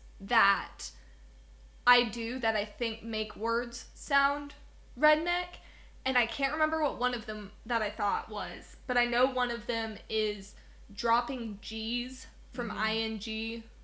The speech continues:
Speaker 1: words. And
Speaker 2: And T's.
Speaker 1: Oh, the T's was the other one. So, like, <laughs> instead of winter, I say winter.
Speaker 2: Yeah.
Speaker 1: Which is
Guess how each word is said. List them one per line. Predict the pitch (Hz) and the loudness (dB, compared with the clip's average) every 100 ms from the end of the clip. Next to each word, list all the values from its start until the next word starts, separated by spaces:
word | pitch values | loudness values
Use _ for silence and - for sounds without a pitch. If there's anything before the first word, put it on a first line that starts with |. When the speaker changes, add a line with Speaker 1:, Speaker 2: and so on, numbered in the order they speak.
| - | -6
Speaker 1:
words. | 247 240 247 226 - - - - - - - - - - - - - | -2 0 -2 -6 -10 -12 -16 -20 -20 -20 -20 -20 -20 -20 -20 -20 -6
And | 202 226 226 | 0 0 2
Speaker 2:
And | 254 277 285 - | 4 4 2 -4
T's. | - 226 202 180 180 185 - - - - - - - | -4 -2 -2 -6 -10 -14 -18 -20 -20 -20 -20 -18 4
Speaker 1:
Oh, | 285 269 262 220 208 | 10 12 12 8 2
the | 262 | 0
T's | - 285 277 277 | 2 0 0 -2
was | 262 | -2
the | 214 | 0
other | 226 220 202 | 0 0 -4
one. | 170 175 - | -8 -10 -10
So, | - 269 | 0 6
like, | 262 240 214 190 - - - - - | 6 6 4 -4 -12 -16 -20 -20 -14
<laughs> | - 220 - - | -12 -12 -12 -6
instead | 349 - 330 311 | -6 2 4 4
of | 247 202 | 2 -2
winter, | 226 277 - 330 330 339 330 - - - - - | 0 0 -2 -2 0 -2 -4 -14 -20 -20 -18 -4
I | 226 | -2
say | 233 247 214 190 - - | 0 0 0 -2 -10 -12
winter. | 196 254 311 339 - - - - - | -2 0 2 -2 -8 -20 -20 -20 -10
Speaker 2:
Yeah. | - 196 180 | -2 0 4
Speaker 1:
Which | 262 269 | 2 2
is | 247 202 - | -4 -6 -10